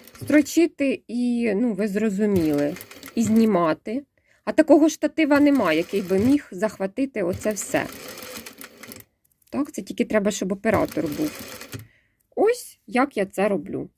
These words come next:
Ви побачили. Ну що ж, секрет розкритий, <laughs> якого не було, і це було показано в мільйонах відео, як я це все роблю.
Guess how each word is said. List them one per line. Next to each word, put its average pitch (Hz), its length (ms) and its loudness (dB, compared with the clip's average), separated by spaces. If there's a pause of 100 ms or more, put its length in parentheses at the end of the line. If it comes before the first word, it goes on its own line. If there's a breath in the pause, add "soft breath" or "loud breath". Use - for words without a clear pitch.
(120)
Ви 226 160 -2
побачили. 175 760 -8 (840)
Ну 294 80 -14
що 330 180 -8
ж, - 60 -10
секрет 294 460 -6
розкритий, 330 760 -8 (1120 loud breath)
<laughs> 262 80 4 (140)
якого 277 460 0
не 247 140 0
було, 262 400 -2
і 269 80 -4
це 262 180 -4
було 247 260 -4
показано 247 640 -6 (360 soft breath)
в 202 120 -4
мільйонах 269 680 0 (160)
відео, 247 460 0 (500)
як 311 240 -2
я 214 100 -6
це 294 260 -6
все 254 320 -2
роблю. 277 400 -4